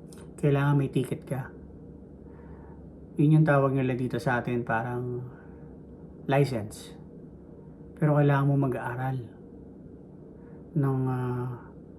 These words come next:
bilang karpintero bago ka magkaroon ng ticket dito. At pwede ka nang kumontrata ng mga ganitong bahay. Pwede kang magpalit ng mga bubong,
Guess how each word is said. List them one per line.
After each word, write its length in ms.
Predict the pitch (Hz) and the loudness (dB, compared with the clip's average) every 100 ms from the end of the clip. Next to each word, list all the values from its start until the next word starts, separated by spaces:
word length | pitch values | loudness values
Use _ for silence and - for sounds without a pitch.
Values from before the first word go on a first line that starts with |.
| - | 0
bilang 320 | 147 143 127 | 6 6 4
karpintero 840 | 123 131 - 120 120 113 117 117 - - - - - - - - - - - - - - - - - - - - - - - - - - - | 0 -2 0 -2 -2 -4 -6 -8 -12 -16 -18 -18 -18 -18 -18 -18 -18 -18 -18 -18 -18 -18 -18 -18 -18 -18 -18 -18 -18 -18 -18 -18 -18 -18 -8
bago 400 | - 139 139 143 | -2 0 2 0
ka 240 | - 127 127 | 0 0 2
magkaroon 480 | 123 135 131 131 127 | 0 2 2 2 2
ng 120 | 127 127 | 0 -2
ticket 320 | 123 120 - | -2 -2 -4
dito. 320 | 123 117 113 110 - - - - - - - - - - | -6 -6 -6 -8 -12 -16 -18 -18 -18 -18 -18 -18 -18 -8
At 140 | - - | -6 2
pwede 240 | 139 139 | 2 4
ka 160 | 147 135 | 4 4
nang 480 | 120 131 160 160 - | 4 4 4 4 -2
kumontrata 800 | - 139 131 120 107 - 110 - - - - - - - - - - - - - - - - | 0 2 2 0 0 -2 -8 -8 -14 -18 -18 -18 -18 -18 -18 -18 -18 -18 -18 -18 -18 -16 -2
ng 100 | 139 | 0
mga 240 | 139 139 131 131 | 2 0 0 0
ganitong 420 | 127 131 131 127 123 | 0 0 0 0 0
bahay. 380 | 117 110 110 110 - - - - - - - - - - - - - - - | 0 -4 -8 -10 -14 -18 -18 -18 -18 -16 -16 -18 -18 -18 -18 -16 -16 -16 -4
Pwede 280 | 143 127 135 | 0 2 2
kang 160 | 131 127 | 2 0
magpalit 360 | 120 123 117 - | 0 -2 -2 -2
ng 100 | 123 | -2
mga 180 | 123 123 | -2 2
bubong, 640 | 143 135 139 135 135 143 | 2 4 4 4 0 -2